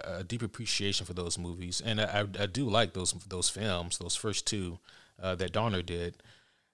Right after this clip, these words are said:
Uh, so it is unfortunate that, uh, that we lost a, a great one today.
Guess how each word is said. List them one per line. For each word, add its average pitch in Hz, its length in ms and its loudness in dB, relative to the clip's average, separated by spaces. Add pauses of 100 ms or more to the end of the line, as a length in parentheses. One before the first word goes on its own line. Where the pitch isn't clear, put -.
(280)
Uh, 101 420 2
so 120 240 6
it 117 300 2
is 147 500 6 (140)
unfortunate 107 800 2 (640)
that, 90 360 -2
uh, 87 260 -2
that 92 160 -2
we 98 100 -2
lost 107 400 2
a, 107 160 0
a 104 60 0
great 110 260 2
one 90 140 -4
today. 87 340 -8